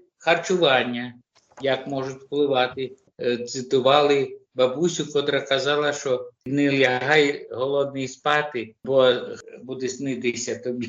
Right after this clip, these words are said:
<laughs> що ти їсти хочеш». Це правильно. Але переїдати нам теж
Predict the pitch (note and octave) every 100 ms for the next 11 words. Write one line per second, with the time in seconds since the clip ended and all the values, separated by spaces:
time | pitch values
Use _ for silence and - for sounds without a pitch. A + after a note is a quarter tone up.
0 | - _ - - B2 A2+ - F#2+ A#2+ F#3+
1 | F#3+ C#3+ - G#2 - - - _ _ _
2 | G2+ F#2+ - G#2+ F#2+ F#2+ F#2 F#2 F#2 _
3 | _ _ A#2 A#2+ A#2 - A#2 A#2 A2+ A2
4 | A2 D3+ E3 C#3 F#2+ E2+ E2+ F2 _ A2
5 | A#2+ -